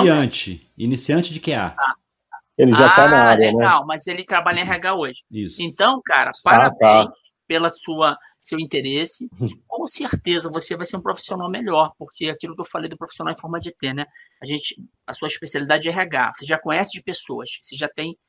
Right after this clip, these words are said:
Speaker 1: metade do caminho andado, né? Porque pra trabalhar com Q A não é só automação, é a parte da colaboração que a Carol e o Rodrigo falaram aqui. Eu vou te
Speaker 3: Sim.
Speaker 1: passar um convite, fica o convite aí, cara, vai no nosso Summit Online,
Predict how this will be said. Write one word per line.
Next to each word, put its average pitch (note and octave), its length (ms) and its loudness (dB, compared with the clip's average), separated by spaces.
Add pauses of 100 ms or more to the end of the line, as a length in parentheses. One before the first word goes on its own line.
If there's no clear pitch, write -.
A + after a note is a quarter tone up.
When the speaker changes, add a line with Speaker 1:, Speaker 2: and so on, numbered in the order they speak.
(200)
Speaker 1:
metade D3 460 -6
do D3 100 -14
caminho C3+ 300 -8
andado, A#2+ 400 -12
né? C3+ 200 -10
Porque - 180 -18
pra - 80 -20
trabalhar F3 380 -6
com C#3 120 -16
Q - 160 -18
A E3 280 -6 (340)
não F3+ 120 -10
é C4+ 80 -8
só - 180 -10
automação, C#3 800 -10 (380)
é C3 60 -10
a C3 80 -12
parte - 280 -6
da G3 80 -10
colaboração C#3+ 800 -8
que - 160 -14
a E3 100 -4
Carol C#3+ 460 -6
e D3+ 40 -8
o C#3+ 40 -12
Rodrigo C#3+ 380 -12
falaram D3 240 -8
aqui. - 260 -20 (500)
Eu D#3+ 100 -6
vou A3+ 120 0
te - 100 -6
Speaker 3:
Sim. A2+ 60 -10
Speaker 1:
passar B2 300 -2
um - 40 -14
convite, D3 560 -10
fica B3 180 -14
o A#3+ 40 -12
convite C4 460 -6
aí, C4 80 -6
cara, D#3 180 2
vai F3 220 0
no B3 80 -4
nosso A#3+ 240 -6
Summit G#3 360 -6
Online, D#3+ 480 -2